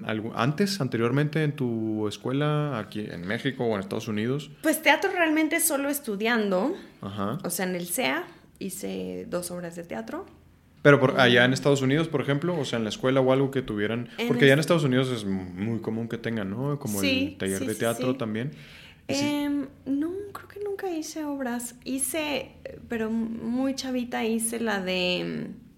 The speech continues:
Speaker 2: ay, ¿cómo se llama? La de mister Scrooge.
Speaker 1: Mm.
Speaker 2: La de Navidad.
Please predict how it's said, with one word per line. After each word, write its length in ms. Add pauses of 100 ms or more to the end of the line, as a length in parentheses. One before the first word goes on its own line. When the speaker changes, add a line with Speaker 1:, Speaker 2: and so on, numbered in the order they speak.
(520)
Speaker 2:
ay, 60
¿cómo 260
se 120
llama? 340 (360)
La 120
de 80
mister 320
Scrooge. 680 (320)
Speaker 1:
Mm. 360
Speaker 2:
La 140
de 240
Navidad. 560